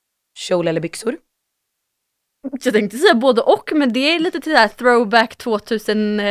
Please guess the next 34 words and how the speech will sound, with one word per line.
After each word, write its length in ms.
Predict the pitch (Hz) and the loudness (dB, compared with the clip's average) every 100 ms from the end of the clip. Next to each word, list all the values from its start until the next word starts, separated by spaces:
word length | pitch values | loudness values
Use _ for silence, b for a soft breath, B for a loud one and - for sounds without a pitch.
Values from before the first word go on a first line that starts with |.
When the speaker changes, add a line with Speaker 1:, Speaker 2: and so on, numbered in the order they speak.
| 202 208 | -2 -2
Speaker 2:
fem 500 | - 349 349 294 277 - | 2 2 2 0 -2 0
när 180 | 247 | 2
man 140 | 226 220 | 2 0
hade 200 | 202 202 | -2 -4
klänning 460 | - 233 214 254 | -2 0 0 0
och 60 | 262 | 0
byxor 320 | 214 - - | -4 -10 -10
samtidigt. 640 | 202 214 202 269 254 196 208 | -2 -2 -2 -6 -4 -6 -6
Och 60 | |
det 160 | 208 277 | -4 -4
var, 100 | 269 _ _ _ - | -6 _ _ _ -10
det 80 | |
är 60 | 220 | -8
inte 340 | 330 233 - 233 | -4 -4 -4 -8
en 120 | 202 | -8
trend 280 | - 196 175 | -6 -8 -10
som 180 | - 190 | -16 -16
ska 140 | 190 | -18
komma 220 | - 196 | -16 -16
tillbaka. 480 | 185 208 196 - 202 _ _ B B B B B _ - | -14 -14 -14 -16 -18 _ _ B B B B B _ -6
Men 320 | 220 214 214 | -2 0 -2
jag 140 | 220 240 | -2 -2
måste 320 | 247 - 269 | -2 -6 -6
nog 160 | 240 | -4
ändå 220 | 220 202 190 | -4 -6 -8
säga 560 | 208 190 185 190 185 - | -6 -6 -4 -4 -6 -8
en 160 | 196 | -12
högmidjad 1000 | 185 240 226 202 208 226 247 208 226 202 | -6 -2 -2 -2 -4 -4 -4 -4 -6 -8
kjol 480 | - 220 180 196 202 | -10 -8 -8 -8 -12
som 260 | 196 196 190 | -10 -12 -12
sträcker 380 | - 196 - 202 | -14 -18 -16 -14
sig 240 | 196 196 | -12 -12
över 140 | 190 | -12
knäna. 640 | 202 - 220 175 113 92 | -12 -8 -4 -4 -6 -12